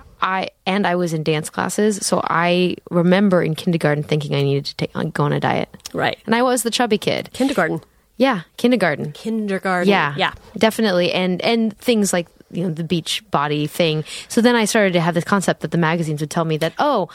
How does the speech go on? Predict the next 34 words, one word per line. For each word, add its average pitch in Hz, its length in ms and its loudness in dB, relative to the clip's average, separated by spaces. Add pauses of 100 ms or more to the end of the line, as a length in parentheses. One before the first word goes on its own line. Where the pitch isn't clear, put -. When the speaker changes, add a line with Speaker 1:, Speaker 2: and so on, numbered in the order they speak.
(160)
Speaker 1:
I 254 120 2
need 180 120 0
to 180 60 -4
get 180 100 0
into 202 140 -4
my 240 80 0
beach 294 200 -2
body. 165 220 -2
Speaker 2:
'Cause 208 140 0
you 240 160 0
Speaker 1:
So 247 100 0
I 214 80 0
need 240 140 0
to 208 60 -4
change 208 180 2
Speaker 2:
yeah. 196 60 2
Speaker 1:
my 185 40 0
body 196 420 2 (380)
to 220 100 4
prepare 185 280 0
for 180 100 -2
summer." 196 440 2 (320)
I - 80 -2
don't 277 120 0
even 190 140 0
like 233 120 0
the 160 60 -16
beach, 139 260 -8 (140)
but 294 300 0
that's 214 120 -2
not 214 80 -2
the 180 60 -10
point. 160 200 -4 (420)
Um, 185 320 0